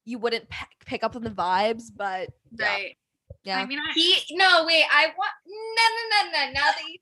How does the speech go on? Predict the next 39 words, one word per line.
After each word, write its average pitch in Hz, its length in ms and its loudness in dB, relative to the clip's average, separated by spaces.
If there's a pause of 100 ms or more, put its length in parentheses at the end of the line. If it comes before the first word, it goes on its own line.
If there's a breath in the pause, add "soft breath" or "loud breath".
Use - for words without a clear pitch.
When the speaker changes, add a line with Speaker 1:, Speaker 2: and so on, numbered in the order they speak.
Speaker 3:
said 320 120 2
it 311 80 -4
was 330 140 -8
his 269 200 -12
birthday, 277 440 -4
I 233 180 0
just 302 240 -12
remembered 285 380 -2
a 254 220 0
very 262 360 0 (100)
key 240 240 -6
detail, 214 580 -6
guys. 165 560 -10 (840)
He, 285 520 -4
multiple 254 500 -2
Speaker 2:
<laughs> 254 60 -10
Speaker 3:
times 254 380 4
in 226 140 0
the 202 80 -2
night, 196 340 0
mentioned 233 640 -2
that - 200 -2
he 226 200 -10
had 202 220 -4
never 214 280 -4
had 233 220 2
a 220 60 -4
foursome 247 600 -4
and 196 140 -8
that, 196 200 0
Speaker 1:
Oh. 254 340 -2
Speaker 3:
that 254 120 6
it 262 100 6
was 339 100 6
Speaker 2:
No, 370 200 8
Speaker 3:
his 320 100 -2
birthday. 285 380 6
Speaker 2:
he 220 40 8
also, 381 340 6